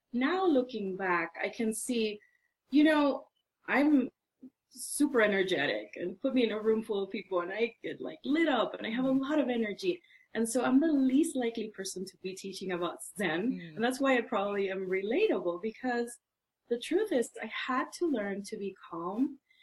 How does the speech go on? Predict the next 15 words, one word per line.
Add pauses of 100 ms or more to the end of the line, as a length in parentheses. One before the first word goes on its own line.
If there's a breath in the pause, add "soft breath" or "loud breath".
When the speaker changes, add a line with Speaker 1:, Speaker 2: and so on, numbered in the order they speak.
(240 soft breath)
Speaker 1:
and
to
be
steady
and
stable
inside
myself,
because
everything
around
me (320 soft breath)
kept
changing. (180)
Speaker 2:
Mm.